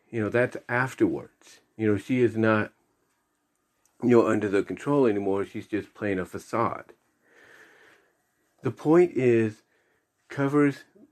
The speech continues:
very rarely at times, you know, nowadays, and in the past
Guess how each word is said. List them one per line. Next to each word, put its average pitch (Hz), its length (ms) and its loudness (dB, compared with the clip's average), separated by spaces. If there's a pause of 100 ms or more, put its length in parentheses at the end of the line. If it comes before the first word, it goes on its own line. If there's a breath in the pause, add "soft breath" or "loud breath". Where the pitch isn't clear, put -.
very 135 380 4
rarely 120 500 4
at 104 140 -8
times, 90 680 -12 (680)
you 110 140 2
know, 92 320 2
nowadays, 98 840 0
and 110 80 -6
in 104 100 -2
the 98 60 -6
past 113 340 -4